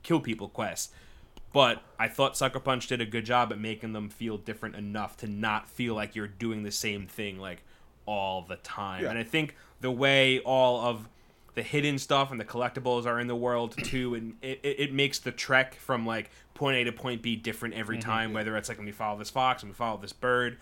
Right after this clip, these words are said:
Speaker 1: or, like, "That mountaintop is, like, super sus. There's definitely something up there. Let me just
Speaker 3: <laughs>
Speaker 1: go."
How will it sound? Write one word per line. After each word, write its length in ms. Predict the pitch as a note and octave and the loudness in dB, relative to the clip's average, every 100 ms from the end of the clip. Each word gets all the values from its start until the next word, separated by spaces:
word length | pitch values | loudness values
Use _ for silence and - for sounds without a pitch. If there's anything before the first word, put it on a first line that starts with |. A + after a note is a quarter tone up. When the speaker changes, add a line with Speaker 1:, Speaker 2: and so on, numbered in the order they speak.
| - - - | -20 -14 -2
Speaker 1:
or, 420 | C3 A#2+ A2+ A2+ - - | 2 4 4 2 -6 -6
like, 280 | B2+ A#2+ A2+ - - | 0 2 0 -6 2
"That 160 | B2+ | 2
mountaintop 480 | B2 B2+ A#2 B2+ A#2 | 4 0 0 -2 -2
is, 100 | A#2 | -2
like, 200 | A2+ G#2+ - - | -4 -6 -12 -12
super 260 | - C#3+ A2+ | -10 -6 -2
sus. 460 | - C3+ A2 - - - | 4 4 4 -2 -6 -6
There's 160 | A#2 | 0
definitely 260 | C3+ B2+ A#2+ | 2 2 0
something 320 | B2+ A2+ A2+ | -4 -4 -2
up 160 | A#2 - | -2 0
there. 240 | G#2 G2+ - | 0 0 -4
Let 100 | B2 | -2
me 100 | C3+ | -2
just 200 | C#3 A#2+ | -2 -2
Speaker 3:
<laughs> 0 | |
Speaker 1:
go." 420 | B2 A2+ F#2+ F2+ | 0 2 0 -6